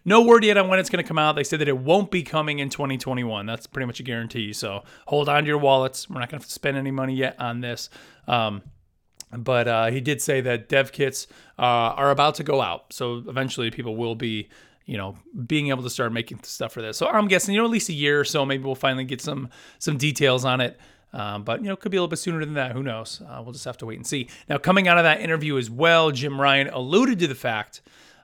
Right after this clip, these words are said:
um, that Sony, well, he didn't really allude, he flat out said it, didn't say what the game was gonna be, but it has since been updated. Uh, but that, uh, it was a straightforward decision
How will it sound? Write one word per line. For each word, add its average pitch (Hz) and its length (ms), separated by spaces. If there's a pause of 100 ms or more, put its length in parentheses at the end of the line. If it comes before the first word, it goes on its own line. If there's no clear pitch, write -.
um, 113 460
that 117 260
Sony, 139 420
well, 120 140
he 135 80
didn't 131 200
really 117 160
allude, 120 180
he 104 40
flat 110 200
out 107 100
said 175 240
it, 139 140
didn't 147 180
say 143 140
what 131 160
the 127 60
game 131 200
was 127 140
gonna 180 180
be, 135 220
but 127 120
it 117 220
has 131 180
since 127 220
been 120 140
updated. 113 440 (440)
Uh, 123 180
but 147 460 (340)
that, 135 380
uh, 123 500 (180)
it 139 100
was 135 120
a 127 100
straightforward 170 800
decision 135 640